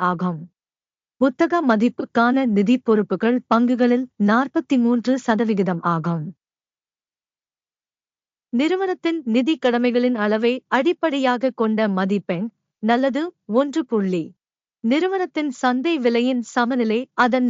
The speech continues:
லாபத்திற்கு இருபத்திரண்டு ஐ ஒத்துள்ளது. துணைப்பிரிவின் சராசரி ஐம்பத்தொன்று புள்ளி ஆறு மற்றும் இது துணைப்பிரிவை விட ஐம்பத்தேழு சதவீதம் குறைவு. துணைப்பிரிவில் உள்ள நிறுவனங்களுடன்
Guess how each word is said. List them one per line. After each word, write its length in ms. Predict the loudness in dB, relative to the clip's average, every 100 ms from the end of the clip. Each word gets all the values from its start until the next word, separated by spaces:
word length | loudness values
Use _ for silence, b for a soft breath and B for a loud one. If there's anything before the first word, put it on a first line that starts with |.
| 2
லாபத்திற்கு 640 | 0 -2 -4 -4 -4 -4 -2 -2
இருபத்திரண்டு 640 | -2 -2 -2 0 0 0 -2 -2 -4
ஐ 20 | 0
ஒத்துள்ளது. 560 | -2 -2 -2 -2 -2 -6 -8 _
துணைப்பிரிவின் 680 | -4 -2 -4 -2 -2 -2 -6 -4
சராசரி 520 | -2 -2 -2 -4 -4 -4 -2
ஐம்பத்தொன்று 640 | -2 -2 0 0 0 -2 -6 -4
புள்ளி 300 | -2 -2 -4 -4 0
ஆறு 220 | 0 0 -4 -4
மற்றும் 380 | -6 0 -2 -2 -2 0
இது 160 | 2 0 0
துணைப்பிரிவை 600 | -2 -2 -4 -4 0 0 0
விட 120 | 0 -2 -4 -4
ஐம்பத்தேழு 720 | -4 -2 -4 -4 -4 -4 -4 -6
சதவீதம் 560 | -4 -2 0 -2 -2 -4 -2
குறைவு. 380 | -2 -2 -4 -8 -10 _ _ _ _ _ _ _ _ _ _ _ _ _ _ _ _ _ -4
துணைப்பிரிவில் 640 | -2 -2 -2 -2 -2 -2 -2
உள்ள 220 | 0 2 0 2
நிறுவனங்களுடன் 800 | 2 2 -2 0 0 0 -2 -4